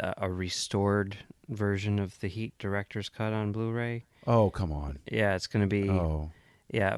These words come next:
Speaker 1: four K restoration and
Speaker 2: Oh.
Speaker 1: the, the, the special, one of the special features, like, the big special feature is a Q and A, uh,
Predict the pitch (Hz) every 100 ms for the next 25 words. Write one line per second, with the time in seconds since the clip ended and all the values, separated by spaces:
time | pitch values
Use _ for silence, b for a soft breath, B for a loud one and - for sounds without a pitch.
0 | - - - - 120 117 - 117 110 104
1 | 104 - 110 104 104 - 107 113 - 131
2 | 135 113 104 98 92 85 B B - 123
3 | 117 113 107 104 - - - - 110 -
4 | 131 110 113 104 - 110 - 101 117 107
5 | 101 90 101 98 95 107 101 110 113 104
6 | 107 - 107 - 101 98 104 98 95 -
7 | - 117 110 98 101 101 98 95 b b
8 | b b - 117 101